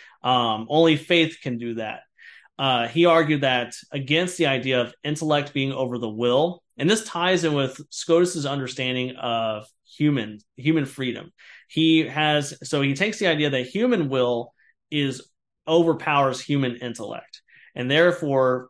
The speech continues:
with that in mind, he takes that to God and says, "Well, God's will then must be over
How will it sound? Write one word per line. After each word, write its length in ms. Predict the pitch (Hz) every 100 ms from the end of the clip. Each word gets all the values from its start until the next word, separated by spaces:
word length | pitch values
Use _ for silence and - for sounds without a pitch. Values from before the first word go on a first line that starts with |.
| _ -
with 220 | 131 143
that 400 | 180 220 185 -
in 100 | 131
mind, 380 | 117 113 123 120
he 180 | 127
takes 240 | 120 - -
that 160 | 123
to 80 | 117
God 380 | 117 135 131 117
and 100 | 113
says, 180 | 120 110
"Well, 120 | 113
God's 400 | 113 151 175 147
will 240 | 123 117
then 280 | 120 120 120
must 340 | 117 135 131 -
be 340 | 131 127 - -
over 640 | 139 175 165 135 123 120